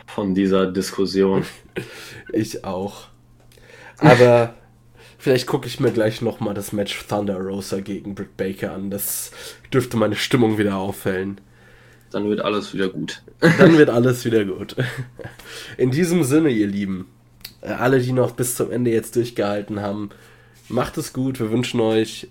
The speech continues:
Speaker 2: ein schönes Wochenende. Habt viel Spaß mit Wrestling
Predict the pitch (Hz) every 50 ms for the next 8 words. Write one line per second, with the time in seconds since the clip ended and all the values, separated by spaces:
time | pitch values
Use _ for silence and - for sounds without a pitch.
0 | - - 98 98 95 - - - 143 147 165 180 170 - 120 123 117 123 - 123
1 | 107 104 113 117 120 117 113 113 113 113 117 120 - _ - - - - - -
2 | - _ - - - - 139 - - - - - - - 151 151 143 139 - -
3 | - 107 113 120 117 - 123 113 110 107 90 98 98 - - - 107 104 104 101
4 | 101 98 98 95